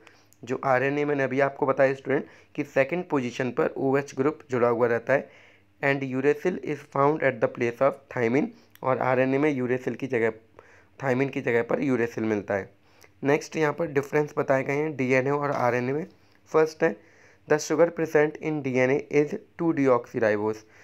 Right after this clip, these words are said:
जो डीएनए में जो शुगर मिलती है वो टू deoxyribose मिलती है, यानी कि सेकंड पोजीशन पर O ग्रुप एब्सेंट है, O नहीं है, इसलिए टू deoxyribose बोला गया है। और यहाँ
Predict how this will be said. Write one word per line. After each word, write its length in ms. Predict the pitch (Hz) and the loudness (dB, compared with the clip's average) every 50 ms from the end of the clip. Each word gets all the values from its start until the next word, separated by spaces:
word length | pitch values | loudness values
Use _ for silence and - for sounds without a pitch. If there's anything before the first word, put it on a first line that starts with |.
| - - _ _ - | -20 -20 _ _ -4
जो 80 | 135 127 | -4 -4
डीएनए 380 | 113 131 131 127 135 135 143 | -2 0 0 2 2 2 2
में 100 | 143 151 | 0 0
जो 120 | 147 143 143 | -2 -6 -8
शुगर 260 | - - 131 135 139 | -8 -2 0 0 2
मिलती 280 | 139 139 127 127 - 143 | 2 0 -2 -2 -2 -2
है 60 | 147 | -2
वो 100 | 147 139 135 - | -2 -2 -4 -2
टू 120 | 143 139 135 | -2 -2 0
deoxyribose 800 | 127 131 127 127 127 127 - - 120 120 120 117 131 135 131 | 0 2 4 2 2 2 0 0 2 2 4 2 2 -2 -4
मिलती 280 | 135 127 123 120 123 139 | -4 -6 -6 -6 -4 -2
है, 60 | 135 | 2
यानी 200 | 135 131 127 127 | 2 2 2 0
कि 120 | 127 - | -2 -6
सेकंड 420 | 170 - - - 135 131 147 151 147 | -10 -4 -2 0 0 0 -2 -4 -4
पोजीशन 380 | - 143 131 131 - 135 131 | -2 -2 -2 -2 -2 -4 -2
पर 260 | 127 - 156 - - - | 0 0 0 0 0 -2
O 180 | - 147 151 156 151 - | 0 2 2 2 0 0
ग्रुप 240 | 131 123 135 135 - - - | 0 -2 -2 -2 -4 -8 -8
एब्सेंट 420 | - - - - 127 131 131 - | -10 -6 -2 0 0 0 0 0
है, 160 | 135 147 139 - _ _ _ - | -2 -2 -4 -8 _ _ _ 0
O 160 | 135 131 131 | 2 2 2
नहीं 200 | 127 131 131 135 | 2 2 0 0
है, 60 | 143 | 0
इसलिए 240 | 147 147 156 156 160 | -2 -2 -4 -6 -4
टू 280 | 156 160 170 170 165 131 | -4 -4 -4 -6 -4 -4
deoxyribose 840 | 135 135 131 127 120 - - - 113 110 110 107 107 113 110 - - | 0 2 2 2 2 0 -2 0 2 2 2 2 0 -4 -6 -6 -6
बोला 180 | 120 110 104 101 | -4 -2 -2 -2
गया 180 | 95 101 98 | -2 -2 -4
है। 120 | 95 95 - - _ _ _ _ _ _ - - - - - - _ - | -4 -6 -8 -14 _ _ _ _ _ _ -20 -20 -20 -20 -20 -8 _ -2
और 120 | 127 127 | 0 2
यहाँ 140 | 127 123 | 2 0